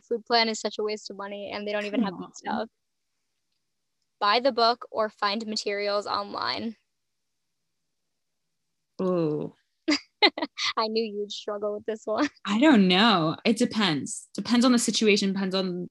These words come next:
Speaker 2: on what you're learning, depends on what you're doing.
Speaker 1: Okay, I would say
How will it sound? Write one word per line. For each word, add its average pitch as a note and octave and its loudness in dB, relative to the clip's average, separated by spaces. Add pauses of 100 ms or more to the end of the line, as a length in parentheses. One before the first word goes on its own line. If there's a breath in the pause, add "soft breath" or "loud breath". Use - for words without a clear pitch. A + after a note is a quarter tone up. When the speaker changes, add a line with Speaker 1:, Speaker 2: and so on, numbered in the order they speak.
Speaker 2:
on F#3 -6
what F3+ -2
you're F3+ 0
learning, E3+ -2
depends F3 -6
on E3+ -2
what D#3+ -6
you're E3 -6
doing. - -8 (440)
Speaker 1:
Okay, A#3 -2
I A3 2
would A3 0
say A3 2